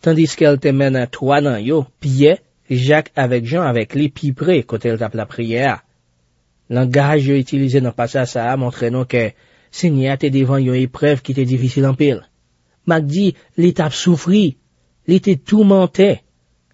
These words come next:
li te santi tankou si l te gen yon frison nan gayèl dou l nozaden jetsemane.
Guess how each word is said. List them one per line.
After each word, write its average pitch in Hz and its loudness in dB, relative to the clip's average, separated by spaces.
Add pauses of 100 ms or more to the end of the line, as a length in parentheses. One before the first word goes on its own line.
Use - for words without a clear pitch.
(120)
li 143 2
te 143 0
santi 135 -4
tankou 131 -4
si 127 -4
l 113 -4
te 123 -4
gen 113 -6
yon 107 -10
frison - -8 (240)
nan 113 -4
gayèl 101 -6
dou 98 -8
l - -20 (1300)
nozaden 131 2
jetsemane. 135 -2